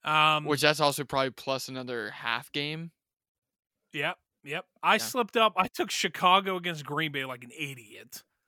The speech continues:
Speaker 2: Which, that's probably, like,
Speaker 1: Fuck.
Speaker 2: minus two games for you 'cause that's a dumb move.
Speaker 1: Yeah, and then I took, uh,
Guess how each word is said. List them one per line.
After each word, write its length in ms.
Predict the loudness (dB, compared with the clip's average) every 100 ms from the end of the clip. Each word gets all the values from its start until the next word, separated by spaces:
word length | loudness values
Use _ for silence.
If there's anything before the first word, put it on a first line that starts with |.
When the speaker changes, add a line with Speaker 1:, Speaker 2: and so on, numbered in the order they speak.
| _ _
Speaker 2:
Which, 160 | -2 2
that's 180 | 4
probably, 200 | 4 4 4
like, 20 |
Speaker 1:
Fuck. 80 | 2
Speaker 2:
minus 400 | 2 2 2 -2
two 280 | -8 -4 -4
games 320 | -4 -6 -8 -10
for 120 | -6
you 160 | -6
'cause 140 | -6 -6
that's 140 | -8
a 40 | -8
dumb 300 | -8 -8 -8
move. 420 | -8 -10 -12 -18 -20 _ _ _ _ _ -4
Speaker 1:
Yeah, 280 | -4 -4 -10 -20 _
and 100 | 0
then 140 | 4 4
I 100 | 4
took, 320 | 2 -2 -2
uh, 440 | 0 2 2 2